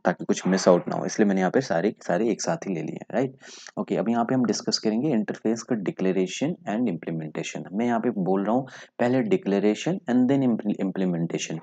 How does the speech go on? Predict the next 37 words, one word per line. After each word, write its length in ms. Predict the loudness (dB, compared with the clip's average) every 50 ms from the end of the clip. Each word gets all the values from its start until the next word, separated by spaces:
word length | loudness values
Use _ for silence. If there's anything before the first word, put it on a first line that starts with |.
| -12 -16 -18 -18 -18 -14 -2 2
क्यों 140 | 6 8 8
बोल 200 | 8 8 8 8
रहा 120 | 6 4
हूँ? 80 | 4 2
क्योंकि 320 | 0 0 0 0 2 2
हमने, 300 | 4 4 4 4 4 2
अच्छा, 260 | 2 -2 -2 0 0
ये 100 | 0 0
मैंने, 200 | 0 0 -2 -2
हमने 200 | 0 2 2 2
कहीं 280 | 2 0 0 0 0 0
तो 100 | -2 -4
सुना 240 | -2 0 2 2 2
हुआ 180 | 2 2 2
है, 60 | 2
राइट? 240 | 2 0 -2 -2 -6 _ -20 -20 -20 -20 _ -4 0
हमने 160 | 2 2 2
कहाँ 220 | 2 2 0 0
सुना 200 | 0 0 0 0
हुआ? 180 | 2 2 2 2
एब्स्ट्रैक्ट 560 | 0 -2 -6 -12 -4 0 0 0 0 0 -2
मेथड 300 | -2 -2 -2 -2 -4 -2
में 100 | -2 -4
सुना 180 | -4 -4 -6 -6
हुआ, 160 | -6 -6 -4
राइट? 200 | -4 -4 -2 -2
एब्स्ट्रैक्ट 540 | -4 -6 -6 -14 -8 -4 -4 -4 -4 _ -8
क्लास 300 | -6 -4 -4 -4 -6 -8 -10
में 60 | -10
सुना 180 | -8 -8 -8
हुआ। 120 | -8 -8 -8
हम 100 | -6 -6
वहाँ 160 | -2 -2 -2
पे 140 | -2 -2 -2
क्या 180 | -2 -2 -4
करते 280 | -4 -4 -8 -4 -4 -4
थे? 180 | -2 -2 -6